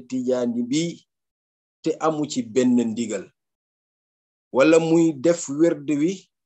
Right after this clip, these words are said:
te amu ci benn ndigal. Loolu nag li mu koy jural nag mooy taalibe bi,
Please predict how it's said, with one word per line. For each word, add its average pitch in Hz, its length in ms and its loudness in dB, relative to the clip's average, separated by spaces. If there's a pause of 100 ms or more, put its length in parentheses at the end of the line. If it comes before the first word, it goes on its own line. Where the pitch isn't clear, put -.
(880)
te 160 120 2
amu 160 240 0
ci 147 160 -6
benn 147 460 -2
ndigal. 127 420 -2 (1120)
Loolu 147 480 2
nag 160 240 -6
li 151 200 -6
mu 196 180 -6
koy 185 180 2 (120)
jural 147 380 -2
nag 135 140 -8
mooy 135 280 -6
taalibe 135 500 -4
bi, 139 180 -16